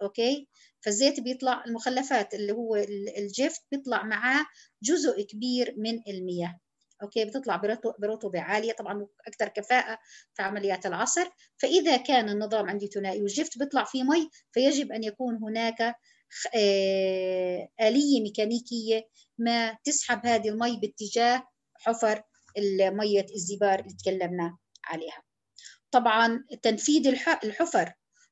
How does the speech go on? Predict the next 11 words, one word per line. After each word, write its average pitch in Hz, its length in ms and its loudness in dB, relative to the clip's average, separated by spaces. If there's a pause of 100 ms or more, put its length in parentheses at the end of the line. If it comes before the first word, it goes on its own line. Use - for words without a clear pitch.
والإشراف 240 640 6
عليها 233 580 2 (320)
وإقرارها 254 680 6
بأنها 208 300 0
ملائمة 254 420 4
ولا 254 200 4
غير 302 380 2 (260)
يجب 233 300 2
أن 226 160 -4
تكون 208 380 -2
من، 202 380 -2